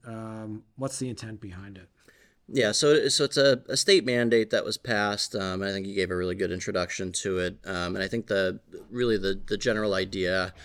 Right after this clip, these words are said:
Speaker 2: uh, and the goal behind it is it's, it's a piece of, uh, what I think is the state's response to a lot of the national housing crisis and the state housing crisis. I know you guys talked about it's, it's not just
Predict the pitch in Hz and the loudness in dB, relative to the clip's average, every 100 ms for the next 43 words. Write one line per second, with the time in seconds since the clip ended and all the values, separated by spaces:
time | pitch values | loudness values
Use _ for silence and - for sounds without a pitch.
0 | - - - - 92 87 85 85 95 92 | -20 -20 -10 -6 -2 -2 -2 -4 -6 -4
1 | 104 98 95 90 98 92 90 92 92 95 | 0 0 0 -2 -2 -2 -2 -4 -4 -4
2 | - - - - - - 135 - - - | -6 -6 -6 -6 -6 -4 0 0 -2 -2
3 | 98 95 92 92 - - 92 90 92 92 | 0 0 -2 -4 -14 -8 -4 -4 -2 -2
4 | 85 101 95 92 87 - 90 85 92 - | -2 -4 -4 -6 -4 -2 -2 -2 -4 -4
5 | - 90 92 - 98 90 90 90 87 87 | -4 -4 -4 -4 -4 -2 -2 -2 0 -2
6 | - 87 95 95 92 87 98 90 87 98 | -2 -6 -4 -4 -4 -6 -2 0 0 -4
7 | 87 - - - - - 92 92 101 87 | -6 -8 -12 -18 -14 -8 -4 -2 0 -2
8 | 90 92 87 85 - 85 85 87 95 90 | -2 -4 -4 -6 -2 0 0 -4 -2 -2
9 | 87 85 87 - 90 90 95 87 87 - | -2 -2 -4 -4 -6 -4 -2 -2 -2 -4
10 | 95 - 110 92 90 92 90 - | -6 -4 -4 -4 -2 -2 -2 -4